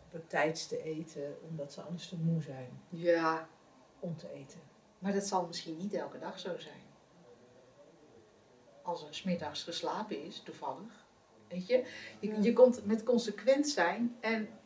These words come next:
Speaker 2: echt, ik was de queen of consequent zijn, hè? Dus, eh, <laughs> ik heb gewoon recht van spreken hierin.
Speaker 1: Mhm.
Speaker 2: <laughs> We, we,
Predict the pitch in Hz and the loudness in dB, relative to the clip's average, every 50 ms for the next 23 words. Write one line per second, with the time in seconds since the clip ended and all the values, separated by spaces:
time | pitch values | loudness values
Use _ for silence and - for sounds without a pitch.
0 | - - _ - - - 220 220 - - - 240 240 226 240 233 - 226 220 - | -20 -20 _ -20 -4 -2 -2 -2 -2 0 0 0 4 4 4 4 4 0 -4 -6
1 | - - - - 254 277 311 330 285 262 277 - 262 247 240 - - - 240 240 | -10 -14 -4 2 4 6 8 10 10 8 8 6 6 6 6 6 4 4 10 10
2 | 240 226 233 - 220 196 185 185 214 254 262 247 233 226 - 202 190 190 185 190 | 12 12 10 6 4 4 4 6 4 4 6 4 2 6 8 10 12 12 10 8
3 | 196 247 254 - - - - 269 262 269 220 - 220 - - - - 196 190 185 | 6 4 4 2 2 2 2 4 6 6 8 8 8 8 8 6 6 8 8 8
4 | 190 202 196 - - - 185 - - - 170 180 208 240 - - 180 160 147 151 | 8 6 4 4 2 -4 -6 -6 -6 -6 -2 -2 -2 -2 -2 -4 -6 -6 -4 -4
5 | 147 - - 190 196 202 214 214 226 240 240 - - - - - 214 202 196 247 | -6 -4 2 4 6 6 6 6 4 2 2 2 -4 -8 -8 0 4 12 12 12
6 | 247 247 - - 233 226 - - - - - - - - - - - - - - | 12 12 8 8 6 6 6 2 -2 -2 -2 -2 -8 -8 -4 -2 0 4 6 8
7 | 403 320 - 302 285 277 - 254 | 8 10 8 8 8 8 6 6